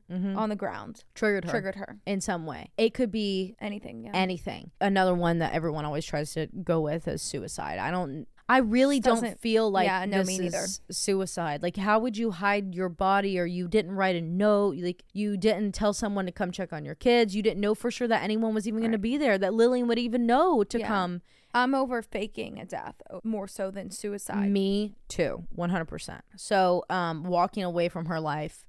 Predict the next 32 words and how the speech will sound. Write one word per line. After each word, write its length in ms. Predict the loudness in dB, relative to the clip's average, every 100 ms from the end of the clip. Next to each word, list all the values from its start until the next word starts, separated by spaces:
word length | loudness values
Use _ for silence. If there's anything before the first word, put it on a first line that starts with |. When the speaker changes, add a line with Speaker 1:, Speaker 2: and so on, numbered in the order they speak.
| -6
Speaker 1:
in 260 | -4 -2
the 200 | -2 -2 -4
way 300 | -2 -2 0
of, 280 | -4 -6 -2
like, 300 | 0 0 -4
faking 400 | -2 -2 -4 -6
her 180 | -6 -6
own 120 | -6
death. 260 | -6 -8 -10
Speaker 2:
Mm-hmm. 300 | -10 -10 -10 -12 -18 _
Speaker 1:
She, 280 | -8 -4 -2
if, 280 | 0 0 -2
if 160 | -4 0
that 220 | 4 4
was 100 | 4
the 80 | 0
case, 220 | 2 2
she 220 | 0 -4 -4
literally 480 | 0 2 2 0
took 320 | -2 -2 -4 -2
it 120 | 0 2
out 180 | 2 0
of 100 | -2
the 80 |
script 460 | -6 -6 -4 -6 -8
for 380 | -8 -2 -2 -2
Into 400 | -4 -6 -6 -6
Thin 220 | -6 -6
Air. 160 | -10 -16 _ -12
Wild. 560 | -4 -2 -2 -6 -18 -20
So 180 | -6 -2
then 380 | 0 0 0 -4